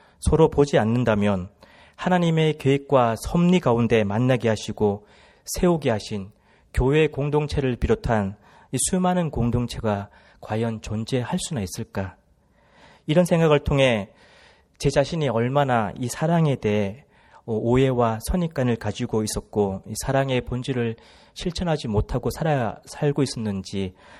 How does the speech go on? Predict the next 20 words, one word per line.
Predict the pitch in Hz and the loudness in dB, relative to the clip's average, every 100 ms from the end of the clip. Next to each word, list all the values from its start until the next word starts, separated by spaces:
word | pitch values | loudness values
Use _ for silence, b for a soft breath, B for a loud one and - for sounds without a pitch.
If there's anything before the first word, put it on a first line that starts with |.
| B | B
다시 | 131 139 | -2 2
한번 | 156 127 120 | 2 0 0
돌아보는 | 117 120 110 110 107 | 2 2 2 0 -2
계기가 | - 104 107 104 | -4 -12 -6 -6
되었습니다. | 104 101 - 95 92 92 87 _ _ - | -4 -8 -8 -12 -10 -10 -12 _ _ -20
아울러 | - 107 127 120 117 - B B B B B | -2 2 4 4 2 -6 B B B B B
어떻게 | 131 - 151 | -2 -2 0
주님께서 | 160 - 170 156 135 143 | 0 0 0 0 0 0
명령하신 | 117 131 131 120 - 117 107 95 - _ - | 0 0 0 -2 0 0 0 -2 -10 _ -2
본질적인 | 127 131 135 131 123 | 0 0 0 0 0
사랑을 | 123 117 117 113 | 2 2 4 2
실천하며 | 107 151 - 151 131 117 | 0 -4 0 0 2 0
살 | - 123 | 0 -2
수 | - | 0
있을지에 | 123 110 - 143 131 117 | -2 -2 -4 -4 0 0
대해서도 | 101 101 - - 98 101 _ B B B B - | 2 0 -2 -4 -4 -6 _ B B B B -6
오늘 | 135 143 | -2 -2
본문이 | 131 113 120 120 | -2 -4 -4 -2
있는 | 104 101 104 95 95 b b b - | -2 -2 -4 -6 -10 b b b 0
요한일서와 | 131 143 117 - 107 104 95 95 | 2 2 0 -4 0 0 0 -6